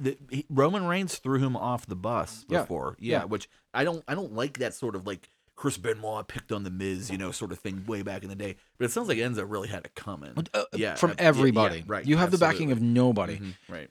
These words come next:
Speaker 2: And, and they still pushed him. He left. He was at that show recently where he was standing up and trying to draw attention to
Speaker 1: Yes,
Speaker 2: himself,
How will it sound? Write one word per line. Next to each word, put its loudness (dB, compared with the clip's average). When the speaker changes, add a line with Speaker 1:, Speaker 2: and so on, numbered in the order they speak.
Speaker 2:
And, 0
and -2
they 2
still 0
pushed -2
him. -6
He -2
left. 0
He -4
was -2
at -2
that 2
show 2
recently 0
where 0
he 0
was -4
standing 0
up -2
and -4
trying -4
to -2
draw 0
attention -2
to -2
Speaker 1:
Yes, 2
Speaker 2:
himself, 0